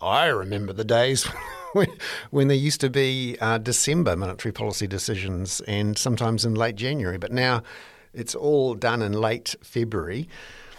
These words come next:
So we saw the monetary policy statement from the Reserve Bank and its new forecasts and, of course, its decision, which was to put up the official cash rate by point two five of a percent to one percent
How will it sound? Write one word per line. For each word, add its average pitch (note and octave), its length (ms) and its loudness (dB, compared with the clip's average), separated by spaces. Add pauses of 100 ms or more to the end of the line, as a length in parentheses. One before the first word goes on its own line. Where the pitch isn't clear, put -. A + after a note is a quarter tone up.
(260)
So C#3 340 4
we C#3 140 0
saw D#3 260 6
the C3+ 220 6
monetary C3+ 420 0
policy A#2 380 0
statement G#2 440 -2
from G2+ 440 0
the F#2+ 260 -4
Reserve F#2 560 -4
Bank B2 560 -2
and G2+ 240 0
its - 160 -6
new F#2+ 160 0
forecasts D#3 920 0
and, F#2+ 120 -6
of F#2+ 60 -6
course, G2+ 240 -6
its - 160 -18
decision, C3+ 540 2
which - 180 -6
was G2 220 -6
to F2+ 180 -8
put - 240 -8
up A2+ 220 0
the F#2 80 -12
official - 300 -10
cash F2+ 280 -6
rate F2 200 -10
by E2 160 -6
point - 360 -4
two F#2 160 -6
five G2 520 0
of F2+ 100 -6
a F2+ 80 -4
percent - 580 -4
to F#2 220 -2
one G#2 380 2
percent A#2+ 500 -4